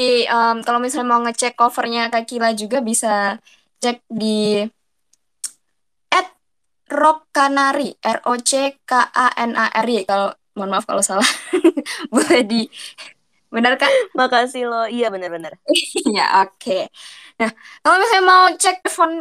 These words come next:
Speaker 1: Wiranata yang tidak kalah keren juga, bisa cek di at Devon Wiranata. Kalau mau ngundang Kak Devon jadi speaker juga boleh <laughs> banget. Lalu, kalau mau, em,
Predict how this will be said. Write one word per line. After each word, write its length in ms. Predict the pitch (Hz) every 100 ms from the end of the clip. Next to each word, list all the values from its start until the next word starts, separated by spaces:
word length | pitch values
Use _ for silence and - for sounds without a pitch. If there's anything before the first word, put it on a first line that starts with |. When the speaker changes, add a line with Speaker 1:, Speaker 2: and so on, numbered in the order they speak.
| - _ _
Speaker 1:
Wiranata 480 | 302 320 330 320 330 392
yang 80 | 370
tidak 200 | - 233 247
kalah 180 | 240 294
keren 200 | 262 240
juga, 280 | 220 214 285
bisa 480 | 254 262 294 277 269
cek 240 | - 254 247
di 160 | 233 226
at 240 | - 339
Devon 440 | - 220 220 240 233
Wiranata. 520 | 226 208 190 - 254 - -
Kalau 160 | 254 262
mau 160 | 269 277
ngundang 200 | 262 254
Kak 120 | 254
Devon 200 | 277 262
jadi 160 | 240
speaker 360 | 277 - - 285
juga 240 | 240 233
boleh 320 | 226 226 262 - _
<laughs> 160 | 240
banget. 540 | 320 285 269 220 285 - - - - - - _ _ _ - - - -
Lalu, 240 | 370 262 311 427 - -
kalau 280 | - 277 262
mau, 400 | 262 254 247 247
em, 640 | - 226 226 220 226 220